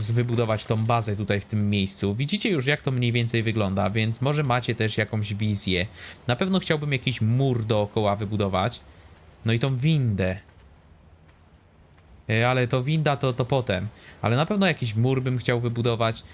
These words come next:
Tu bym chciał może jakąś, jakoś tą rzeczkę wykorzystać. E,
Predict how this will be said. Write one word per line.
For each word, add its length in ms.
Tu 100
bym 120
chciał 180
może 180
jakąś, 400
jakoś 340
tą 180
rzeczkę 440
wykorzystać. 760
E, 540